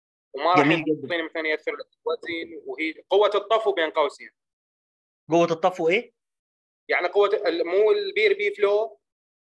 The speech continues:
Speaker 2: لا، أثناء الواير لاين operation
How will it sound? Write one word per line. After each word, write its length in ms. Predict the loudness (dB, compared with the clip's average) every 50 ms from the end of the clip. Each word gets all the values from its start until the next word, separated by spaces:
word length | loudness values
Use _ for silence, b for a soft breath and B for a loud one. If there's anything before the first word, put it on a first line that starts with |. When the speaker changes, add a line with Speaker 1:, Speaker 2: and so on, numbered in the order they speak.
| _ _ _ _ _ _ _ _ _ _ _ _ _ _
Speaker 2:
لا، 280 | -2 0 0 0 0 -6 -14 _ -20 _ _
أثناء 400 | -8 -8 -8 -4 0 0 2 2
الواير 340 | 2 4 4 4 4 4 2
لاين 240 | 0 0 0 0 -2
operation 580 | -6 -6 -6 -4 -4 -4 -4 -4 -6 -6 -6